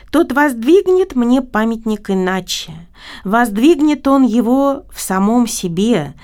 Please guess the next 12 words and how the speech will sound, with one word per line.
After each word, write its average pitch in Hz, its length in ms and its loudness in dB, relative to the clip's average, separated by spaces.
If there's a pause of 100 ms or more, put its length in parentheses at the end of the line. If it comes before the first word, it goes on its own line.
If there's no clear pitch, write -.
(140)
своей 196 520 0
неколебимой 254 760 2
твердостью 240 960 -4
в 214 80 -8
жизненном 196 640 -2
деле, 175 600 -2 (240)
бодреньем 220 1000 -2 (260)
и 349 100 4
освежением 220 1000 0
всех 208 500 -4
вокруг 175 380 -6
себя. 165 480 -8